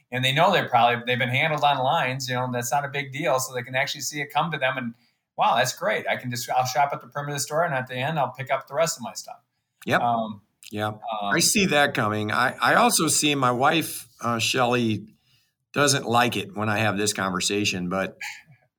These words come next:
Speaker 2: I do see the micro fulfillment center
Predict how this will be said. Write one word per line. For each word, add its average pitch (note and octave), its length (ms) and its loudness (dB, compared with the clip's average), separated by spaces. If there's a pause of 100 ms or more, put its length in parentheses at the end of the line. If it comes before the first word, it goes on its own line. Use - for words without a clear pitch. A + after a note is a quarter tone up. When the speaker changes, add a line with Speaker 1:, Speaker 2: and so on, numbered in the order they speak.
(580)
Speaker 2:
I C#3 140 4
do D#3+ 240 6
see F3+ 240 4
the D#3+ 100 4
micro C#3+ 400 2
fulfillment B2+ 540 0
center G#2 580 0